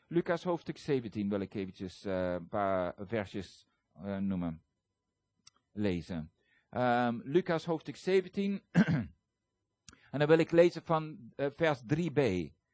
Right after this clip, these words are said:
En dan staat, Jezus die, die praat nou met de discipelen. Drie B. Hij zegt, "Als iemand van jullie verkeerd doet, zeg het hem dan. En komt hij tot inkeer, vergeef hem dan. En als hij je zevenmaal per dag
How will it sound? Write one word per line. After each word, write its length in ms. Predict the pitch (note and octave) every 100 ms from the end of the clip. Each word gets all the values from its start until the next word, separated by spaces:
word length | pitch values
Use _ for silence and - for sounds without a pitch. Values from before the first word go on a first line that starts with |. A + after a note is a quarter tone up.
| _ _
En 100 | C#3
dan 100 | D#3
staat, 220 | - F#3+ E3+
Jezus 460 | F#3 A#3 G#3 G3+
die, 340 | G#3 F#3+ F3+ D3
die 180 | E3+ D#3
praat 280 | F3+ F3
nou 140 | F3+ E3+
met 140 | D#3
de 80 | C#3+
discipelen. 520 | C#3 - - F#2+ F2+
Drie 220 | C#3 D#3
B. 320 | C#3 A2+ F2 - _
Hij 100 | -
zegt, 240 | D#3 F#3+ -
"Als 180 | F3+ -
iemand 360 | A#3 C#4 C#4+ C4+
van 160 | A#3 G#3+
jullie 200 | G#3+ F#3+
verkeerd 520 | F3+ - C4+ B3 C#3+
doet, 260 | C#3+ - - _
zeg 360 | - - C4+ C4+
het 160 | -
hem 180 | E3 C3
dan. 420 | A2+ F#2 D2+ C#2 _ _ -
En 180 | F3 F#3
komt 200 | A#3 G#3+
hij 120 | G3
tot 200 | F#3 -
inkeer, 640 | A#3 C4+ A3 D#3+ D3 F3+ -
vergeef 840 | - A3+ G#3+ - C4 C#4+ C#4 - -
hem 300 | C3+ C3 G2+
dan. 440 | F#2 F2 D2+ C2+ - _ -
En 160 | - G3
als 200 | G#3+ G#3
hij 160 | A3
je 120 | G3 F#3
zevenmaal 560 | B3+ C#4+ B3 A#3+ A3+
per 160 | G#3+ F#3
dag 200 | G#3